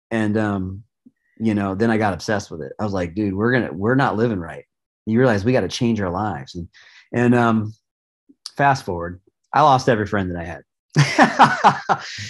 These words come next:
<laughs> Um, my wife now, we've been married since two thousand four. Um, we've known each other since two thousand. And so for four years, we were off and on, um, with a rough relationship.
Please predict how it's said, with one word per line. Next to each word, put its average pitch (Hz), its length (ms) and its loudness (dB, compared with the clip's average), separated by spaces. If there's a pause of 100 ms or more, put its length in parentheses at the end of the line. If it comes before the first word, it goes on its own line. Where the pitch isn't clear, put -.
(280)
<laughs> - 0 -
Um, 123 500 4 (880)
my 123 360 2
wife 135 420 2
now, 123 440 0 (920)
we've 120 140 -2
been 113 140 0
married 117 380 -2
since 101 300 -8
two 120 120 -2
thousand 117 440 0
four. 98 400 -6 (640)
Um, 98 240 -2
we've 95 140 -2
known 104 240 0
each 107 220 -2
other 104 540 -2 (520)
since - 260 -8
two 117 160 2
thousand. 92 500 -2 (200)
And 101 120 -4
so 113 500 2 (200)
for 110 140 -8
four 131 260 4
years, 113 320 4
we 107 100 0
were 101 120 0
off 98 260 0
and 104 80 -8
on, 95 380 -8 (920)
um, 95 500 -2
with 113 280 -4
a 101 60 -4
rough 98 320 -2
relationship. 92 640 -6